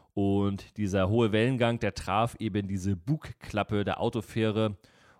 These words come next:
und kurze Zeit später riss die Bugklappe ab, sodass Wasser ungehindert in das oder auf das Fahrzeugdeck strömen könnte, konnte und die Fähre einfach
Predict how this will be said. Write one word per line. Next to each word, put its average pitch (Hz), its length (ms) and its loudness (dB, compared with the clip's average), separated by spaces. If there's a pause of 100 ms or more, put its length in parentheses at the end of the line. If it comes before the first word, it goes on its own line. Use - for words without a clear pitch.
und 101 220 0
kurze 107 260 -4
Zeit 98 200 -2
später 98 640 0
riss 104 400 -2
die 107 100 -8
Bugklappe 104 600 -4
ab, 127 260 -2
sodass 101 340 -2
Wasser 104 360 0
ungehindert 117 760 0 (420)
in 123 280 0
das 107 340 0
oder 92 200 -4
auf 113 160 0
das 95 200 -4
Fahrzeugdeck - 800 -6
strömen 110 640 -2
könnte, 101 520 -2
konnte 101 480 -2 (520)
und 95 440 -2
die 92 60 -8
Fähre 92 480 -4
einfach 87 260 -6